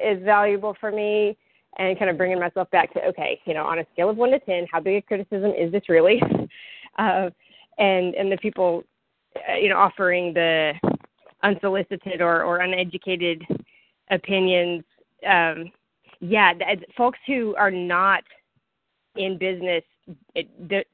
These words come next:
it's like speaking another language. They just don't understand, and I'm not always sure how to translate that. Uh, I have, I have conversations sometimes with my dad, and I think something is, you know, incredibly obvious. "Oh, well, no, of course I'm not gonna do it that way because of blah, blah, blah." And he just, he just does not, it, it, it, there's,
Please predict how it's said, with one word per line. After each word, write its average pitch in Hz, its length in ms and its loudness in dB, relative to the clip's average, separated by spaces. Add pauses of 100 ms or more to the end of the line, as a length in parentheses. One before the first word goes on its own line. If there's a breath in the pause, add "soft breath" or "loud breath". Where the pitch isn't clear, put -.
(140)
it's 185 360 -4
like 226 160 2
speaking 226 300 0
another 190 280 4
language. 156 360 -2
They 156 160 -6 (280)
just 185 260 2
don't 196 160 0
understand, 180 640 0
and 170 160 -2
I'm 165 220 -4
not 165 340 0
always 190 360 -4
sure 180 120 -4
how 156 180 -2
to 170 120 -2
translate 185 520 -4
that. 302 220 2 (1080 soft breath)
Uh, 196 260 2
I 185 80 4
have, 196 260 2
I 175 60 -4
have 208 200 -4
conversations 190 580 -4
sometimes 185 360 -2
with 180 120 0
my 165 160 -2
dad, 160 440 4
and 180 160 -4
I 233 140 2
think 233 180 -10
something 220 240 -8
is, 185 160 -10
you 202 120 -8
know, 175 80 -6
incredibly 180 600 -2
obvious. 170 480 0
"Oh, 247 80 -6
well, 254 160 -4
no, 339 200 -2
of 262 80 -4
course 320 200 -4
I'm 254 80 -6
not 277 120 -2
gonna 269 140 -4
do 226 120 -2
it 214 100 -4
that 262 180 0
way 214 140 -2
because 208 320 -6
of 180 100 -12
blah, 214 180 0
blah, 220 120 -2
blah." 170 220 2
And 190 200 -6
he 208 80 -10
just, 214 240 -12
he 226 160 -6
just 214 220 -8
does 208 180 2
not, 196 300 -2
it, 190 480 -10
it, 214 180 2
it, 214 160 2
there's, 233 240 4